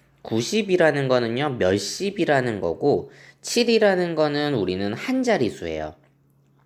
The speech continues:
그래서 우리는 이러한 두 자리수, 이 복잡한 구십칠이라는 두 자리수를 몇십과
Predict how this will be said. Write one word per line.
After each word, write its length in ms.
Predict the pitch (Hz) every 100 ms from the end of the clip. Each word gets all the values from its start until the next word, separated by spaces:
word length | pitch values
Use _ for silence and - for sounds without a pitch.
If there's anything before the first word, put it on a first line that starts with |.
| _
그래서 580 | - 131 143 107 117 85 - - - -
우리는 460 | 117 156 175 170
이러한 560 | 120 107 143 160 156 143
두 300 | - 123 147
자리수, 500 | 131 98 90 - 78
이 280 | 117 120 -
복잡한 640 | 101 - 185 180 185 165
구십칠이라는 1040 | - 117 147 139 - 170 160 151 147 147 139
두 180 | 107
자리수를 800 | 104 123 110 101 90 104 147 98 - - - -
몇십과 1120 | 95 92 90 - 151 - - 131 147 208 -